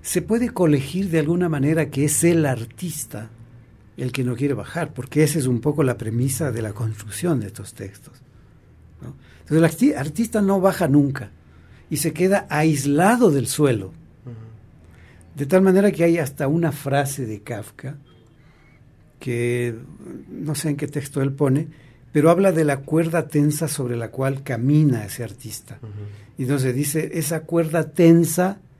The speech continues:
Speaker 1: no está para caminar, sino para que el artista se tropiece".
Speaker 2: Correcto.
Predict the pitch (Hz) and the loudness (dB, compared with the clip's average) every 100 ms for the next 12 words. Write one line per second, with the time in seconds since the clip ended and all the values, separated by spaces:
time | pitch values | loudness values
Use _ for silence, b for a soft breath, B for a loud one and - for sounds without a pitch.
0 | _ _ _ _ - - - 131 143 160 | _ _ _ _ -20 -20 -6 2 6 6
1 | 156 175 165 165 131 131 110 113 143 156 | 4 2 2 2 -2 -2 -6 -2 0 -2
2 | 151 - _ _ _ - 117 127 139 139 | -4 -16 _ _ _ -14 -8 -6 -4 -4
3 | 120 117 127 123 131 - 180 - 131 - | -4 -4 -6 -6 -8 -12 -12 -8 -6 -6
4 | 113 - 117 101 - 170 214 214 - - | -10 -10 -10 -10 -2 2 2 0 -10 -20
5 | _ - 98 85 - | _ -16 -16 -16 -20